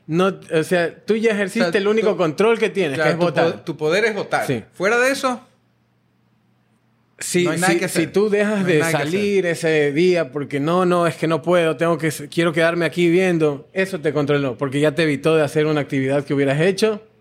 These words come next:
Speaker 1: fuera. Entonces,
Speaker 2: Sí, ahí, en
Speaker 1: eh,
Speaker 2: un grupo de amigos,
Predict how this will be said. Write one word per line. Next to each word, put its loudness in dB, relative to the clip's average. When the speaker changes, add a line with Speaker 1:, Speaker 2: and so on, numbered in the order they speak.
Speaker 1:
fuera. -2
Entonces, 0
Speaker 2:
Sí, 2
ahí, -2
en 2
Speaker 1:
eh, 2
Speaker 2:
un 0
grupo 0
de 4
amigos, -2